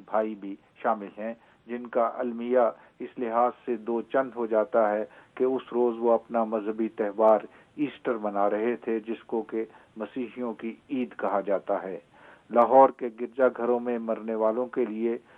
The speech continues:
خصوصی عبادتوں کا سلسلہ تاحال جاری ہے۔ گزشتہ برس مارچ کے مہینے میں کالعدم تحریک طالبان پاکستان کے دہشت گردوں نے لاہور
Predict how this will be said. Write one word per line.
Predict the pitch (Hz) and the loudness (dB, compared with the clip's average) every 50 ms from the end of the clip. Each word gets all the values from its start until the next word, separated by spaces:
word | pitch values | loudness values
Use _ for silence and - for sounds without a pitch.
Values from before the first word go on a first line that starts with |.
| - _ _ - | -20 _ _ -6
خصوصی | - 127 123 - 139 127 123 - 135 123 120 | -4 -4 -4 -4 -6 -6 -6 -4 -2 -2 -2
عبادتوں | 113 107 113 113 113 113 110 - - 117 | 0 4 4 4 4 2 -2 -6 -6 -6
کا | 110 117 120 110 - - | -4 -2 -2 -2 -2 -4
سلسلہ | - 110 98 - - 104 107 104 104 - _ - | -10 -10 -10 -10 -8 -4 -2 -2 -2 -4 _ -2
تاحال | 113 110 107 98 107 120 117 107 98 101 104 - - - _ - 117 | 0 0 0 2 2 2 2 2 2 -2 -6 -14 -20 -20 _ -2 2
جاری | 131 123 - 101 92 - 98 | 4 4 4 4 0 -6 -6
ہے۔ | 98 95 90 85 - _ - - - - _ - | -6 -6 -6 -8 -12 _ -20 -20 -20 -20 _ -8
گزشتہ | 110 120 123 127 135 127 - - 147 135 127 123 | -2 0 2 2 2 0 0 4 4 6 6 8
برس | 123 127 127 127 - - | 8 6 6 4 2 2
مارچ | 120 117 123 131 127 - - | 6 8 8 8 6 4 0
کے | - 139 | 0 0
مہینے | 127 123 117 113 123 120 127 131 131 | 0 0 -6 -6 -6 -4 -2 -2 -2
میں | 127 127 127 120 127 - - - - _ _ - | -2 -2 -4 -4 -6 -10 -16 -20 -20 _ _ -2
کالعدم | - 127 120 120 123 120 120 127 127 123 113 _ | 2 4 6 6 6 4 4 2 2 0 -4 _
تحریک | - 120 117 113 120 123 120 - 131 123 - - | -2 -2 0 0 0 -2 -2 0 0 0 2 4
طالبان | 120 117 117 117 110 117 117 117 120 117 - | 4 4 4 4 2 2 2 2 0 0 2
پاکستان | 113 110 107 - - 107 - _ - 120 120 123 123 117 | 4 4 4 2 -4 -18 -10 _ 0 2 2 2 0 -2
کے | - 123 110 | -4 -6 -4
دہشت | 104 113 120 113 - - 113 - - - | -2 -2 -2 -2 -2 -6 -8 -6 -4 -6
گردوں | 107 101 - - 131 123 | -6 -4 -2 -2 -2 0
نے | 117 110 110 117 - - - - - _ - 110 | 0 -2 -6 -6 -8 -12 -20 -20 -20 _ -4 0
لاہور | 120 117 110 107 123 131 131 | 2 2 4 6 6 6 6